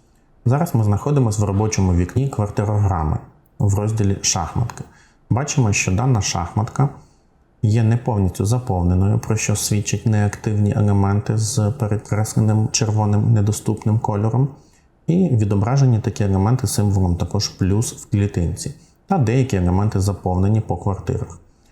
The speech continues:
Для прикладу бачимо, що сімсот перша квартира має таку характеристику виду, як парк. Якщо ми бажаємо відфільтрувати дану демонстраційну шахматку за категорією виду, можемо в характеристиці «Вид» натиснути «Парк».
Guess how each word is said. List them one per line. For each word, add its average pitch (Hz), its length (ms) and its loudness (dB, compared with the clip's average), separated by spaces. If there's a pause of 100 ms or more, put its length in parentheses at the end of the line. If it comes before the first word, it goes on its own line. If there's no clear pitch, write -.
(140)
Для 104 120 2
прикладу 143 440 0
бачимо, 98 440 0
що 117 160 -2
сімсот 147 380 -2
перша 117 300 -4
квартира 95 520 -2
має 117 240 2
таку 104 280 -2
характеристику 92 840 -4
виду, 131 280 0
як 123 260 -2
парк. - 360 -8 (720)
Якщо 113 240 0
ми 165 100 4
бажаємо 104 480 2
відфільтрувати 113 720 0
дану 98 340 0
демонстраційну 92 680 0
шахматку 90 720 -2 (760)
за 110 340 2
категорією 101 800 2
виду, 98 420 0 (520)
можемо 131 380 4
в 98 100 -2
характеристиці 101 840 -2
«Вид» 151 280 0
натиснути 107 640 -2
«Парк». - 420 -8